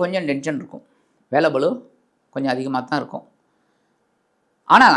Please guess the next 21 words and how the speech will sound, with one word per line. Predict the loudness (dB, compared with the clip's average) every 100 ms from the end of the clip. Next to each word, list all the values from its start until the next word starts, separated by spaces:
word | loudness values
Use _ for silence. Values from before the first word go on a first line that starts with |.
| 2
அதுக்கெல்லாம் | 0 4 4 4
கும்பராசி | 2 6 8 8 4 -2
நேயர்கள் | 0 2 2 4 2
வந்து | 0 2 6 6 6 4 4 2 0
சளைச்சவங்களே | 0 0 0 0 0 2
கிடையாது. | 2 2 0 -6 _ _ _ _ _ _ _ _ _ _ _ _ 4
வேலை | 6 6
பளு | 6 4
அதிகமாயிடுத்து | 4 2 2 0 2 0
அப்படின்ட்டு | 0 -2 2 2 2 -4 -20 _ _ 2
வேலையை | 6 6 4
விடுற | 4 4
ஆள்லாம் | 4 2 0 -2 -8 -6
நீங்க | -2 2
கிடையவே | 2 2 2
கிடையாது. | 0 -2 -6 _ _ _ -4 0
எவ்வளோ | 2 4 6
வேலை | 6 4
கொடுத்தாலும் | 2 0 -2 2
நான் | 2 2
அப்படியே | 2